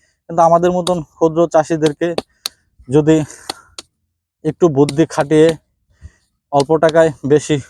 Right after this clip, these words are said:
মুনাফা অর্জন করতে চাই, তাহলে অবশ্যই কষ্ট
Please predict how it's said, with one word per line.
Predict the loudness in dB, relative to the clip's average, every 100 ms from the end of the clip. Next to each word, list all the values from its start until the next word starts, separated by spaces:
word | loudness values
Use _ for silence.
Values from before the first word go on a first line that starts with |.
| _ -6
মুনাফা | -2 0 0 -2
অর্জন | -2 -4
করতে | -4 -6 -6
চাই, | -2 -4 -6 _ _ _ -6
তাহলে | -4 0
অবশ্যই | 2 2 2 2 2 _ _ _ _ _ _ _ -6
কষ্ট | -6 -2